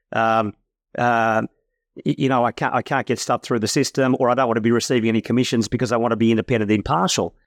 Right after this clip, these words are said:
They're, they're, they're now, uh, you know, enterprise style risk only. So we, we would talk to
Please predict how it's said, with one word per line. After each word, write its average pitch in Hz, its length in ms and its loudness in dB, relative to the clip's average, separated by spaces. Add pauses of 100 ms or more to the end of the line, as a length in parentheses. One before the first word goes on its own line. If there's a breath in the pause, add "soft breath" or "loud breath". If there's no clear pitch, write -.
(120)
They're, 151 220 -2
they're, 156 240 -2
they're 156 260 0
now, 127 440 2 (360)
uh, 127 300 0 (680)
you - 160 -2
know, 120 120 -6
enterprise 127 560 0
style 127 580 0 (260)
risk 131 280 -2
only. 156 320 0
So 135 280 0 (200)
we, 170 140 0
we 180 180 2
would 143 160 0
talk 139 300 0
to 127 260 2